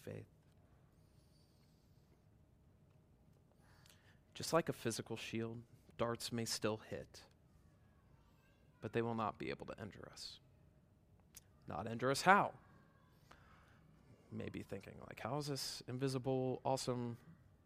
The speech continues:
faith shield going to not injure us?" Well, I think they can injure us spiritually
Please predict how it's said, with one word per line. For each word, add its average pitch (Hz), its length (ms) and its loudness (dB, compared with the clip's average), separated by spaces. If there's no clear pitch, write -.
faith 131 220 4
shield 113 360 0
going 113 420 0
to 113 220 -2
not 120 340 4
injure 127 300 2
us?" - 320 -4
Well, 120 220 0
I 135 40 -6
think 143 220 4
they 127 100 6
can 120 160 0
injure 120 240 2
us 113 80 0
spiritually 175 640 0